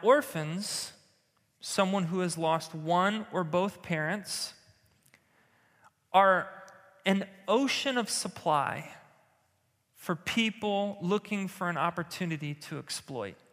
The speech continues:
Okay? Lost their parents. Um, they have this, uh, situation called head of household, where you could be fifteen years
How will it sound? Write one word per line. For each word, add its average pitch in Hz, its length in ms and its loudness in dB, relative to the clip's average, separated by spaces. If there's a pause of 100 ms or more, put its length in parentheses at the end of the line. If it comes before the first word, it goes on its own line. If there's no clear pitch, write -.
(640)
Okay? 151 280 -6 (1600)
Lost 156 300 0
their 170 80 -4
parents. - 680 -8 (880)
Um, - 400 -12
they 156 120 0
have 165 240 2
this, - 380 -6 (120)
uh, - 240 -10 (640)
situation 180 600 -2
called 151 200 -4
head 165 240 0
of 160 100 -2
household, 220 760 -6
where 151 360 -2 (300)
you 175 140 0
could 175 180 -6
be 165 100 -2
fifteen 175 580 -4
years 160 300 -4